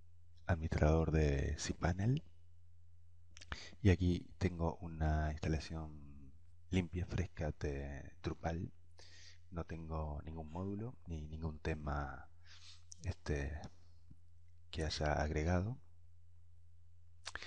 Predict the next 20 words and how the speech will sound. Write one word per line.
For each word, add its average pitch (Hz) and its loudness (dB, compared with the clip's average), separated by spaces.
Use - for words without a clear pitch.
Y 95 8
vamos 104 4
a 92 0
comenzar 90 0
instalando 80 0
los 78 0
módulos 82 0
que 71 -4
vamos 78 -2
a 73 -2
necesitar. 78 -2
Para 87 6
ello, 113 0
eh, 85 2
tenemos 87 -2
que 80 -2
trabajar 80 2
con 76 -2
unos 80 -6
cuantos. 73 -2